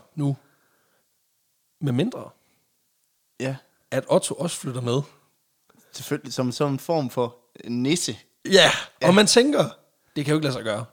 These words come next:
Speaker 1: Det er fucking vanvittigt. Altså, det er utroligt, det overhovedet lykkedes første gang. Men der tror jeg vist igen, jeg kom til at undervurdere,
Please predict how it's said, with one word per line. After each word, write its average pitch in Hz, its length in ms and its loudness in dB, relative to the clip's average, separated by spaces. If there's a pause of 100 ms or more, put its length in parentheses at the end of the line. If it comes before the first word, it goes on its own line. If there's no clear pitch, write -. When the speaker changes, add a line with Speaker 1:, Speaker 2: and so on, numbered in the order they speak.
Speaker 1:
Det 156 60 2
er 147 40 4
fucking 156 300 0
vanvittigt. 135 440 -4
Altså, 139 160 -4
det 170 60 4
er 156 40 4
utroligt, 185 280 2
det 160 40 8
overhovedet 170 260 10
lykkedes 151 180 4
første 139 240 0
gang. 104 240 -6 (540)
Men 180 100 0
der 226 60 4
tror 269 220 8
jeg 202 100 4
vist 214 240 -2
igen, 190 460 -2
jeg 180 140 4
kom 180 140 0
til 208 100 0
at 196 40 0
undervurdere, 156 560 0